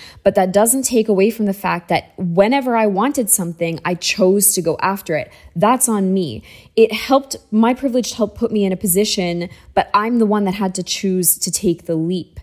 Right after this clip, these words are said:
And so that's where I'm going to switch things to you now. What is it that you want?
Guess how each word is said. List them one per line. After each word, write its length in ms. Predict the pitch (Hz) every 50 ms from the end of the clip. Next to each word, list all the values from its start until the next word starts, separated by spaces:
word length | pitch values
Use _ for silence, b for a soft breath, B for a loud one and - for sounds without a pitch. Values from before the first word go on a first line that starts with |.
| B B B B B B B
And 160 | B 214 220 214
so 460 | - 233 214 208 196 190 - - -
that's 380 | 196 180 190 220 277 294 - -
where 320 | 254 269 254 254 247 254 -
I'm 200 | - 208 202 202
going 200 | 190 196 196 196
to 80 | 202 202
switch 360 | - - - 190 - - -
things 400 | - 175 175 175 175 175 - - -
to 100 | - 202
you 300 | 202 220 277 254 202 170
now. 340 | 165 156 151 143 147 156 175 b b b b b b b b b b b b b b _ _ _ _ _
What 280 | - 196 190 240 302 403
is 120 | 440 427
it 80 | 415 403
that 80 | 381
you 160 | 311 254 247
want? 520 | 226 190 226 320 330 - - - - -